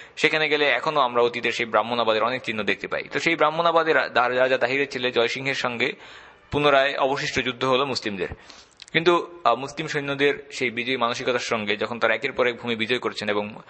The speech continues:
হিন্দু সৈনিকদের পরাজিত সেই মানসিকতা, অর্থাৎ তারা প্রত্যাহার করছে নিজেদেরকে একটি পর একটি যুদ্ধক্ষেত্র থেকে, সেখানে আসলে এই যুদ্ধটা just একটা আনুষ্ঠানিকতা ছাড়া আর কিছুই ছিল না। ফলে খু-, অতি সহজেই মুসলিমরা বিজয় লাভ করলো। কিন্তু, আ, বিজয়ের পূর্বে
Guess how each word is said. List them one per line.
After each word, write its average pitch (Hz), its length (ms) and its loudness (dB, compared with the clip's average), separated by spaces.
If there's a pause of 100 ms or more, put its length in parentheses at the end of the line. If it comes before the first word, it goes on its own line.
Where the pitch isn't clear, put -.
(340)
হিন্দু 135 240 0
সৈনিকদের 131 440 -2
পরাজিত 143 420 2
সেই 123 300 0
মানসিকতা, 110 500 -2
অর্থাৎ 120 240 -4
তারা 120 140 4
প্রত্যাহার 147 420 0
করছে 127 240 -8
নিজেদেরকে 113 340 0
একটি 123 220 -6
পর 120 140 2
একটি 113 260 -2
যুদ্ধক্ষেত্র 113 440 -4
থেকে, 98 220 -6 (320)
সেখানে 165 280 0
আসলে 147 260 0
এই 139 60 0
যুদ্ধটা 139 500 0 (140)
just 117 160 0 (120)
একটা 120 220 0
আনুষ্ঠানিকতা 135 480 -4
ছাড়া 120 200 2
আর 107 40 2
কিছুই 110 240 -6
ছিল 98 200 -2
না। 85 160 -4 (280)
ফলে 165 160 4
খু-, 160 120 -4
অতি 165 200 -2
সহজেই 165 320 0
মুসলিমরা 127 320 -4
বিজয় 110 240 0
লাভ 92 200 -2
করলো। - 160 -10 (760)
কিন্তু, 175 400 2 (500)
আ, 123 300 4
বিজয়ের 151 440 2
পূর্বে 165 420 0